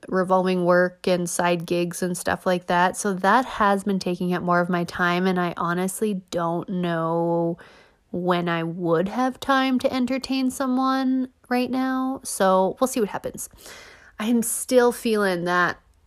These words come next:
I'm gonna run across someone either unexpectedly or in person or something.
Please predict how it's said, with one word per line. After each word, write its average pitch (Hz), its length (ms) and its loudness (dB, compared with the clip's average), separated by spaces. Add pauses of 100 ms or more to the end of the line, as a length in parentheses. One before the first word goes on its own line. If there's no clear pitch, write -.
(420)
I'm 202 160 4
gonna 190 220 2
run 175 140 -4
across 180 360 -2
someone 180 760 0 (540)
either 196 240 0
unexpectedly 185 1400 0
or 175 1000 4 (160)
in 185 200 -4
person 180 800 -2
or 170 540 0
something. - 880 -4